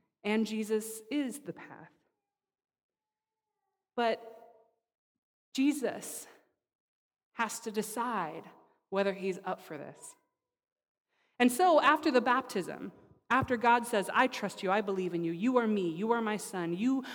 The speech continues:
are the way, teach my people the way," Jesus then has to go into a period of discernment.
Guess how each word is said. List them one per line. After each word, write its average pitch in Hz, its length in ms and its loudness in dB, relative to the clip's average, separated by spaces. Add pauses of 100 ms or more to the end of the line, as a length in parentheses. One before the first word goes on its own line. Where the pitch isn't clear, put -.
(120)
are 226 80 2
the 220 120 6
way, 175 420 -2 (220)
teach 302 380 4 (160)
my 233 160 4
people 226 380 2
the 196 140 0
way," 156 500 -2 (680)
Jesus 254 360 0
then 208 200 0
has 202 220 -2
to 208 80 -6
go 185 160 2
into 185 160 2
a 175 60 0
period 226 420 -2
of - 120 -2
discernment. 180 840 -6